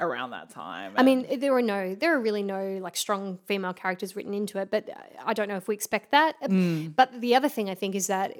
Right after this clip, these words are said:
Speaker 2: we don't necessarily have to enjoy Oklahoma because it's from another time. Like, we don't have to say, "Well, it's from the nineteen forties, so that's fine. It was fine then." We don't have to say that. We
Speaker 1: No.
Speaker 2: can still say Oklahoma actually is pretty problematic,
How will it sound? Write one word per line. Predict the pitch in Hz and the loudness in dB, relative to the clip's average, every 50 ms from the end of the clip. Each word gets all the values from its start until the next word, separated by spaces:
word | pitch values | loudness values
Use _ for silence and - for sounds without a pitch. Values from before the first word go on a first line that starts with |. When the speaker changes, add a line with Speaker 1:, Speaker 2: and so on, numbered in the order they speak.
| - 185 - - - | -16 -18 -16 -14 -6
Speaker 2:
we | 240 254 262 302 | 0 2 4 4
don't | 339 339 - | 4 4 4
necessarily | 254 247 - 254 - - 214 202 202 202 | 2 0 0 0 -2 0 0 0 0 0
have | 196 - 247 226 - | 0 0 -2 0 2
to | - 254 | 4 4
enjoy | 214 214 202 208 208 202 | 4 4 4 2 2 2
Oklahoma | - 208 196 - 220 185 190 196 196 196 190 | 2 0 0 0 0 -2 0 0 -2 0 0
because | 185 208 202 - - 202 190 185 202 | 0 -2 -2 0 0 0 0 0 -2
it's | 214 - - - | -6 -6 -8 -4
from | - - 220 208 | 0 2 2 4
another | 208 196 185 180 196 | 2 0 -2 -4 -4
time. | - - - 214 190 180 175 175 185 | -4 -2 2 2 2 2 0 0 0
Like, | 185 185 - | -2 0 0
we | 269 247 254 | 4 4 6
don't | 262 339 302 277 | 6 4 4 2
have | 285 277 | 0 0
to | - 254 | 0 -2
say, | 214 - - 202 196 202 196 196 - - - - - | -4 -2 0 2 2 2 2 -2 -4 -8 -12 -2 2
"Well, | 349 349 349 | 4 4 4
it's | 330 - - | 4 2 0
from | - 330 320 | 2 4 4
the | 294 254 | 4 4
nineteen | 240 214 208 196 214 214 | 4 4 2 2 0 -2
forties, | 185 - 202 190 185 185 | 0 0 0 0 0 -2
so | - 190 190 | 0 0 0
that's | 185 185 190 185 - - | 2 2 0 0 -2 -4
fine. | - 190 165 170 180 | -4 -4 -4 -4 -6
It | 185 | -6
was | 226 208 - | -4 -4 -4
fine | - 208 185 185 190 196 190 | -2 -4 -4 -4 -4 -4 -4
then." | 196 185 180 180 202 | -4 -6 -6 -6 -4
We | - 254 254 | -2 -2 0
don't | 320 311 247 | 0 0 -2
have | 226 214 - | -2 -4 -4
to | 208 | -6
say | - - 180 180 | -8 -6 -6 -6
that. | 180 170 175 | -4 0 4
We | 220 | 8
Speaker 1:
No. | 247 285 330 - | 8 8 8 8
Speaker 2:
can | 226 277 | 6 4
still | - - 240 233 | 4 2 0 0
say | - - 214 196 196 - - - - - - | 0 0 0 0 0 0 -4 -12 -10 -2 2
Oklahoma | 269 269 - 294 269 269 269 247 233 - | 2 2 4 2 2 2 2 2 2 2
actually | 254 262 - - 294 262 240 | 0 0 0 0 0 2 2
is | 226 | 0
pretty | - - - - 233 233 | -2 -6 -6 -4 -4 -2
problematic, | 226 - 220 208 214 208 208 208 240 311 302 - | 0 -2 -2 -2 -2 -2 0 0 0 0 -2 -4